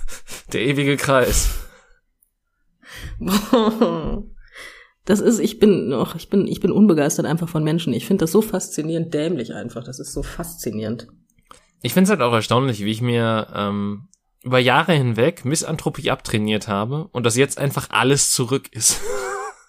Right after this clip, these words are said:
Speaker 1: <laughs>
Speaker 2: Was hast du dir abtrainiert?
Speaker 1: Ab-, äh, Misan-, Misanthropie, also Menschenhass.
Speaker 2: Ach so, ja, das ging schnell, ne? Bei mir auch. <laughs>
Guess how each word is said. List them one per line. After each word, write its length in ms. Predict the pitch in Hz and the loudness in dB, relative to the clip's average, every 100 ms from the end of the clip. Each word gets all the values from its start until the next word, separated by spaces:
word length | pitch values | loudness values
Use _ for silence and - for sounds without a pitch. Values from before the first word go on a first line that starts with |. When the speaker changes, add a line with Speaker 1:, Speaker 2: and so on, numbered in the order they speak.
| _ _ _ _ | _ _ _ _
Speaker 1:
<laughs> 1000 | _ _ _ _ _ _ _ _ _ - | _ _ _ _ _ _ _ _ _ -14
Speaker 2:
Was 240 | 151 170 220 | -2 2 4
hast 160 | 233 | 4
du 40 | 240 | 4
dir 240 | 240 196 | 2 2
abtrainiert? 420 | 180 - 247 226 | -2 0 2 4
Speaker 1:
Ab-, 220 | 147 - - | 4 0 2
äh, 260 | 135 123 | 6 6
Misan-, 500 | 123 147 78 110 - | 4 2 0 -2 -4
Misanthropie, 840 | - 131 139 104 117 120 - 117 104 | -4 -2 0 0 0 -4 -2 -2 0
also 220 | 98 101 | 0 0
Menschenhass. 680 | 104 107 - 104 98 95 - _ _ _ _ _ _ _ _ _ _ _ _ _ _ - | -2 -2 -4 -4 -4 -6 -12 _ _ _ _ _ _ _ _ _ _ _ _ _ _ -12
Speaker 2:
Ach 140 | - 226 | 0 2
so, 240 | 226 302 | 4 6
ja, 240 | 208 226 208 | 6 6 4
das 180 | 185 | 2
ging 200 | - 233 | 2 4
schnell, 280 | 233 262 196 170 | 4 2 2 0
ne? 160 | 214 | -2
Bei 100 | - | 0
mir 220 | 214 226 190 | 2 2 0
auch. 300 | 165 165 | -4 -6
<laughs> 60 | - | -16